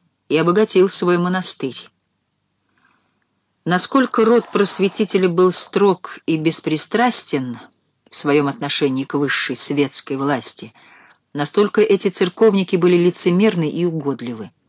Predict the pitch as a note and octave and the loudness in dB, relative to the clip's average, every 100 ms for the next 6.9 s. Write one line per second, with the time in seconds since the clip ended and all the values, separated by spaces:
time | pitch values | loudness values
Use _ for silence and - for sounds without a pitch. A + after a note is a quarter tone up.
0 | _ _ _ _ _ _ _ - F3 - | _ _ _ _ _ _ _ -2 -2 2
1 | A#3 A3 - G#3+ A3+ A3 G#3+ - G#3 - | 2 2 4 4 4 4 0 0 0 0
2 | G#3 G#3 F3+ G3+ F3 F#3 F#3 F#3+ G#3+ F3+ | 2 2 4 4 6 4 4 4 4 4
3 | E3 D#3+ E3 E3 E3 F3 G3 A#3+ - B2+ | 2 -2 0 0 0 0 0 0 -2 -6
4 | A#2 _ _ _ _ _ D#3 D#3 F#3+ F#3 | -10 _ _ _ _ _ -6 0 0 2
5 | G#3 G#3 B3+ - C3+ A2 _ _ _ _ | 2 4 0 0 -8 -10 _ _ _ _
6 | _ A#3 G3+ D#3 A#2+ A2 - F#3+ | _ 0 2 0 -2 -8 -12 -14